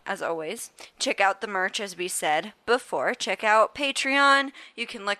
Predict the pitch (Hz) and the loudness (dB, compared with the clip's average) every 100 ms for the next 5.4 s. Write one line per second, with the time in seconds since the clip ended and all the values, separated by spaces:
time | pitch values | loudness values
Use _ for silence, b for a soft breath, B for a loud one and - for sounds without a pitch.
0 | - 185 - 202 208 196 190 185 175 175 | 2 2 2 -2 2 4 4 2 0 2
1 | 202 208 214 196 147 170 160 - 226 - | 2 2 2 4 2 -4 -10 -6 -6 -4
2 | 220 214 190 208 208 202 196 214 185 185 | -2 -2 -2 -4 2 2 2 2 4 4
3 | - B B B 285 277 262 254 247 240 | 0 B B B 6 6 6 2 -4 -6
4 | 208 214 - 269 - 190 202 220 196 - | -2 -2 0 -2 -2 -2 -2 -4 -8 -10
5 | 214 269 403 | -10 -4 -4